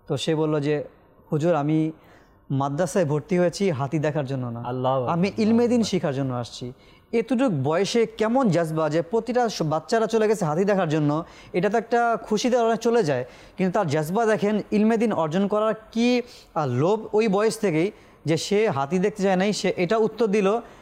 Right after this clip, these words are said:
Speaker 1: যে, "আমি মাদ্রাসায় আসছি, আমার মাকসাদ এটাই, আমি ইলমে দিন অর্জন করব।"
Speaker 2: অর্থাৎ আগ্রহ ছিল ইলমে দিনের প্রতি।
Speaker 1: ইলমে, ইলমে দিনের
Speaker 2: ইলমে
Speaker 1: প্রতি।
Speaker 2: দিনের প্রতি। ইলমে দিনের গুরুত্ব তো অপরিসীম। যেমন নবী করিম, আহ, সাল্লাল্লাহু আলাইহি সাল্লামের হাদিসে মুবারাকার মধ্যে এসেছে,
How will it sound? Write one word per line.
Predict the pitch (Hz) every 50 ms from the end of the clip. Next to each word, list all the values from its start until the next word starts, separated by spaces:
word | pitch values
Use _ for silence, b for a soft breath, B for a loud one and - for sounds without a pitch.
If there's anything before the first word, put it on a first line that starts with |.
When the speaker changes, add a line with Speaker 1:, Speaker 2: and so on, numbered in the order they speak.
| B B B B
Speaker 1:
যে, | 131 147
"আমি | 151 160 170 156
মাদ্রাসায় | 143 139 139 147 202 190 - 196 147
আসছি, | 151 156 - - - - 196 208
আমার | 180 156 160 160 147
মাকসাদ | 139 139 151 160 - - - 220 214 -
এটাই, | 185 175 180 190 214 233 233 B B B B
আমি | B 147 151 - -
ইলমে | 185 170 180 180
দিন | 175 175 175 143
অর্জন | 135 123 127 135 135
করব।" | 131 131 165 117
Speaker 2:
অর্থাৎ | 120 127 - 139
আগ্রহ | 151 147 147 170 180 208 202
ছিল | - - 233
ইলমে | 220 202 196 196
দিনের | 175 175 175 147
প্রতি। | 131 127 104 - 104 - - - -
Speaker 1:
ইলমে, | 254 180 170 180 185 180
ইলমে | 180 165 170
দিনের | 147 147 147 143
Speaker 2:
ইলমে | 147 -
Speaker 1:
প্রতি। | 175 160 156
Speaker 2:
দিনের | 151 151
প্রতি। | 135 131 160 165
ইলমে | 175 190 208 202
দিনের | 214 226 233 214
গুরুত্ব | 156 156 180 190 214 208
তো | 185 165
অপরিসীম। | 160 139 151 - - - 139 131
যেমন | 131 156 175 190 208
নবী | 196 175 151 156 165 196 208
করিম, | 202 190 185 196 208
আহ, | 202 - - - - - - - - 143
সাল্লাল্লাহু | 135 - - 180 185 180 175 175 170
আলাইহি | 165 180 185 180
সাল্লামের | - - 175 170 170 165
হাদিসে | 151 151 143 160 156 - 180
মুবারাকার | 156 147 147 156 170 196 202
মধ্যে | 196 190 170 156
এসেছে, | 131 165 151 - - 147 147